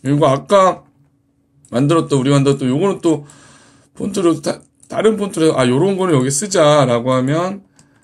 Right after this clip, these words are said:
이렇게다 갖다 쓸 수가 있는 거죠. 그러니까 이 멘트에는 이 폰트를 쓰고 이 자막 형식을 쓰고 이때는 이렇게 나오고, 그리고 요것도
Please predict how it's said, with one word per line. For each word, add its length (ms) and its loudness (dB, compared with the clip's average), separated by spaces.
이렇게다 460 0
갖다 280 -2
쓸 160 -2
수가 180 -2
있는 140 -2
거죠. 340 -16
그러니까 380 -6
이 120 -2
멘트에는 500 2
이 120 0
폰트를 360 -6
쓰고 500 -8
이 140 -8
자막 320 0
형식을 300 -2
쓰고 520 -4
이때는 300 -2
이렇게 160 0
나오고, 640 -8
그리고 400 -2
요것도 880 -2